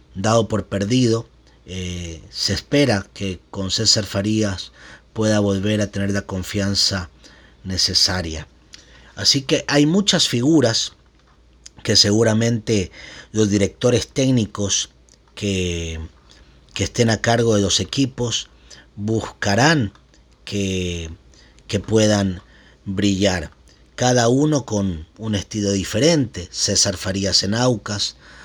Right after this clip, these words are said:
Fabián Bustos en Barcelona, Luis Ubeldía en Liga de Quito, Martín Anselmi en Independiente del Valle, Miguel Ángel Rondelli en Emelec, Ever Hugo Almeida en el Nacional, Igor Oca,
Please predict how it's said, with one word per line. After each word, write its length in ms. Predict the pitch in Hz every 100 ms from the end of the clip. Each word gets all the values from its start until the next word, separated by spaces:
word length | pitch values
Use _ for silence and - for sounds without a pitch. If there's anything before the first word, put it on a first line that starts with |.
| -
Fabián 500 | - 110 110 107 101
Bustos 440 | 110 98 - 95 101
en 140 | 95
Barcelona, 760 | 92 90 101 113 127 107 107 - _ -
Luis 340 | 104 123 117 113
Ubeldía 520 | 104 95 95 104 98
en 80 | 98
Liga 180 | 98
de 140 | 92 87
Quito, 480 | - 131 - 107 - - - - - -
Martín 460 | 107 101 - 120
Anselmi 800 | 107 98 - 135 127 110 104 98 -
en 140 | 104
Independiente 840 | 98 90 87 95 90 98 98 90 92
del 220 | 92 92
Valle, 420 | 113 120 101 107 - - - - -
Miguel 340 | 113 110 117
Ángel 320 | 127 135 127 113
Rondelli 680 | 110 104 104 135 127 117 -
en 140 | 101
Emelec, 580 | 98 95 110 120 - - _ - - - -
Ever 320 | 135 131 110
Hugo 380 | 123 113 113 -
Almeida 800 | 104 98 98 113 120 104 95 87 -
en 120 | 98
el 140 | 95
Nacional, 680 | 92 87 - 98 107 110 113 - - - - _
Igor 420 | 127 123 117 107 -
Oca, 520 | 143 147 - 110 101